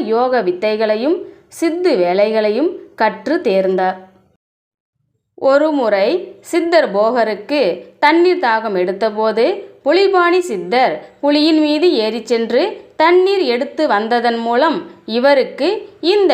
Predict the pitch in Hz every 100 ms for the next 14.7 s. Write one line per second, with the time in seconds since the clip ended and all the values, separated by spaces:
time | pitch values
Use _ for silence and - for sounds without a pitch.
0 | 196 202 220 226 196 208 226 220 214 214
1 | 277 403 - - 190 208 247 277 269 190
2 | 190 190 392 - - - - 285 403 -
3 | 403 320 214 190 226 294 180 - - -
4 | 247 277 285 311 233 175 196 196 226 349
5 | 359 233 254 277 311 330 - 196 196 262
6 | - 175 190 214 214 208 208 302 403 -
7 | - _ 339 381 403 415 370 208 226 269
8 | 247 269 254 240 330 392 - - 254 330
9 | 359 381 - 220 240 233 202 226 226 233
10 | 294 180 - - - 302 370 359 339 339
11 | 392 370 240 208 254 220 196 220 392 440
12 | - 208 247 294 285 247 - 254 240 196
13 | 214 214 302 269 - 226 277 349 226 240
14 | 233 226 285 254 196 196